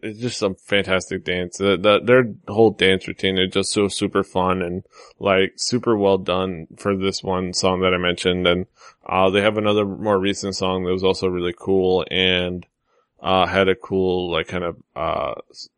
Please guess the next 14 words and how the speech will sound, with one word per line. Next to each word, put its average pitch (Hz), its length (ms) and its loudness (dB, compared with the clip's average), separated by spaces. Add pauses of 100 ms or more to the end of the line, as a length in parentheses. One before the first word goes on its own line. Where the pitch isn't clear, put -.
uh, 67 120 -14 (920)
like, 107 400 0
cool 143 240 4
lyrics 107 460 6
and 98 120 -2
sound. 95 600 0 (440)
Uh, 95 440 4 (240)
and 110 440 2 (120)
I'm 104 160 -2
kind 151 320 -2
of, 175 140 0
now 123 280 2
I'm 156 100 0
thinking, 127 500 -2